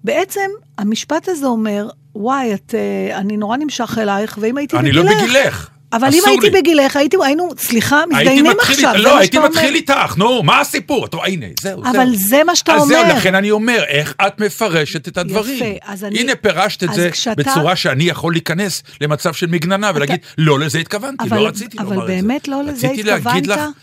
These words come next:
Speaker 2: ש-, ברור ש-, תשמעי, אם את בחורה צעירה... ואני איש מאוד מבוגר, ואני רואה מישהי ואני אומר, "תשמעי, וואו,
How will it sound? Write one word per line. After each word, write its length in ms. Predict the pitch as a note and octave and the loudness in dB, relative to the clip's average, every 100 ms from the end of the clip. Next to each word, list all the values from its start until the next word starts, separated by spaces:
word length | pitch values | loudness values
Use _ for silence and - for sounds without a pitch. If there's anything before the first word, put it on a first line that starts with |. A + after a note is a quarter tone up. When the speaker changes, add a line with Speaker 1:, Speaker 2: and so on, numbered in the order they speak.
| _ | _
Speaker 2:
ש-, 160 | - - - _ | -10 -10 -10 _
ברור 500 | A#2 G3+ A3 E4 A#3+ | -4 -2 -2 -2 -2
ש-, 100 | - - - | -6 -8 -12
תשמעי, 360 | - C3+ A#2+ F#2+ _ - - | -12 -8 -10 -10 _ -20 -10
אם 140 | D#3+ G#3 D3 | -6 -4 -6
את 80 | C3 | -8
בחורה 320 | A#2 A#2 A2+ | -10 -8 -8
צעירה... 360 | - G#2+ D#2 D2+ _ _ _ | -8 -12 -12 -18 _ _ _
ואני 380 | C#2 F2+ F#2 C#3 | -12 -8 -4 -2
איש 400 | D3 A#2 B2+ - | -2 -4 -4 -4
מאוד 240 | F#2+ A#2 | -6 -6
מבוגר, 360 | G#2+ G#2 E2 C#2 - - - | -10 -14 -14 -18 -20 -20 -14
ואני 280 | F2+ G#2 C#3+ | -10 -8 -6
רואה 260 | D3 B2 | -4 -4
מישהי 360 | B2 A#2 - G#2+ | -6 -8 -8 -10
ואני 160 | F#2+ | -10
אומר, 140 | G2+ G2 | -10 -12
"תשמעי, 380 | - G2+ A2+ F#2+ | -14 -12 -12 -12
וואו, 380 | C#2+ F#2+ F2 | -12 -12 -12